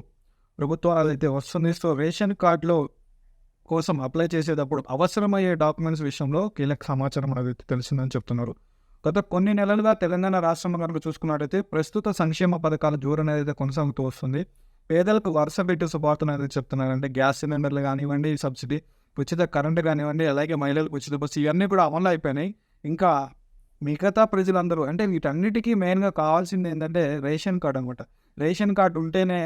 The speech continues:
సంక్షేమ పథకాలకు అప్లై చేసుకునే అవకాశం మనకి ఉంది. కాబట్టి తెలుగు రాష్ట్రాల్లో కనుక చూసుకున్నట్లయితే బేసిక్‌గా, so రేషన్ కార్డు ఉంటే ఏదైనా పథకానికి అప్లై చేసుకునే అవకాశం ఉంటుంది. So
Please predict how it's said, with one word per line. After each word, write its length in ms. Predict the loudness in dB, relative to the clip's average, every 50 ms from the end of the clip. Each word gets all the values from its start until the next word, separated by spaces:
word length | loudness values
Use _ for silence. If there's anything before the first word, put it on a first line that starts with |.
| -4
సంక్షేమ 420 | -4 -4 -4 -4 -2 0 -2 0 0
పథకాలకు 440 | 0 -2 0 0 0 0 0 -2
అప్లై 220 | -6 -2 0 -2 0
చేసుకునే 420 | 0 -2 -4 -4 -2 -2 0 0
అవకాశం 440 | 0 0 0 2 2 2 4 2 0 -2
మనకి 220 | -2 -2 -4 -2 -2
ఉంది. 180 | 0 0 2
కాబట్టి 320 | 2 0 0 0 -2 -4 -4
తెలుగు 200 | -2 -2 0 0
రాష్ట్రాల్లో 380 | 0 -2 0 0 0 0 0
కనుక 220 | -2 -2 -4 -6 -6
చూసుకున్నట్లయితే 580 | -6 -6 -8 -2 0 0 0 0 0 -2 -2
బేసిక్‌గా, 400 | -4 -4 -4 -4 -6 -4 -6 -6 -6 -10 _ _ _ _ _ _ _ _ -2
so 100 | 0 2 2
రేషన్ 300 | 2 2 0 2 2 4 4
కార్డు 200 | 4 4 2 0
ఉంటే 200 | -2 0 0 0 2 2
ఏదైనా 240 | 0 0 0 0
పథకానికి 440 | 2 2 2 2 2 0 0 2 0
అప్లై 220 | 0 0 0 0 0
చేసుకునే 320 | 0 -2 -2 -2 -2 -2
అవకాశం 380 | -2 0 0 -2 -2 -2 -2 -4
ఉంటుంది. 320 | -4 -4 -6 -6 -6 -8
So 200 | -8 -4 -2 0